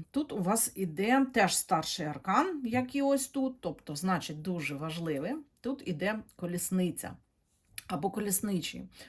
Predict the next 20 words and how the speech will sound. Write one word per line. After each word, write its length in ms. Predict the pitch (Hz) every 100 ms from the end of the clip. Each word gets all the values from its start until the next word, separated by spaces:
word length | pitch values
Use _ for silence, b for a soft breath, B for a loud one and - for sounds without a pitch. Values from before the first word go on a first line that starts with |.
| B
Можливо, 460 | 190 185 247 330 339
несподівані 720 | 294 - 214 175 226 254 254
гості, 500 | 190 147 123 - -
можливо, 580 | 156 175 175 202 269 320
ви 340 | 196 208 269
самі 420 | 254 285 285 226
десь 460 | 165 160 170 202 -
від'їдете 680 | 175 170 151 175 175 196 202
в 80 |
рі-, 160 | 208 214
в, 280 | 190 185 226
у 60 |
відрядження, 800 | 208 226 202 151 156 - 131 135 156
хтось 340 | - 208 233
переїде, 680 | - 247 240 202 175 147 135
хтось, 500 | - 180 220 233 B B B B B
ам, 500 | - 185 185 190 190 - -
кудись 480 | - 214 185 247 247
ви-, 320 | 170 202 208
виїжджає. 1080 | 190 180 220 226 240 185 170 190 156 147 -